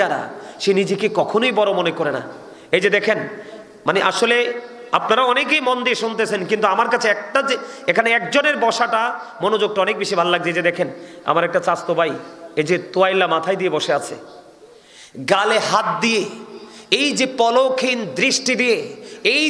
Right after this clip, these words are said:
যে সে আমার আলোচনা শুনতেছে তো শুনতেছে, মনে হয় যেন সে কোথায় আছে সে নিজেকে পর্যন্ত হারিয়ে ফেলেছে। এটা হওয়া উচিত ছিল প্রত্যেকের, ঠিক কিনা বলেন? আপনি কি চাইলে আগামীকালকে মাহফিলটা আবার করাতে পারবেন? আরে ভাই,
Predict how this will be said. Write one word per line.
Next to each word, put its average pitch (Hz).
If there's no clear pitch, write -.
যে 311
সে 285
আমার 247
আলোচনা 233
শুনতেছে 247
তো 208
শুনতেছে, 214
মনে 220
হয় 233
যেন 233
সে 226
কোথায় 254
আছে 254
সে 247
নিজেকে 208
পর্যন্ত 233
হারিয়ে 214
ফেলেছে। 190
এটা 277
হওয়া 262
উচিত 262
ছিল 233
প্রত্যেকের, 269
ঠিক 330
কিনা 370
বলেন? 330
আপনি 135
কি 202
চাইলে 165
আগামীকালকে 196
মাহফিলটা 180
আবার 208
করাতে 196
পারবেন? 214
আরে 233
ভাই, 233